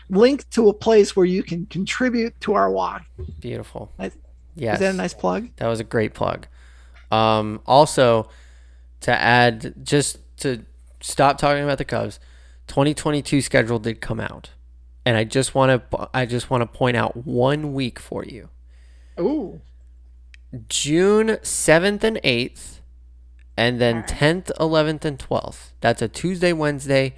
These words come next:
Speaker 2: Friday, Saturday, Sunday. Chicago Cubs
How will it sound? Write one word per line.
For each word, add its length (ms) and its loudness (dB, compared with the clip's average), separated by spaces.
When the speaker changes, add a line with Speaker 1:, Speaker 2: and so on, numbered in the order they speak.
Speaker 2:
Friday, 520 4
Saturday, 420 2
Sunday. 480 -10
Chicago 480 2
Cubs 540 -2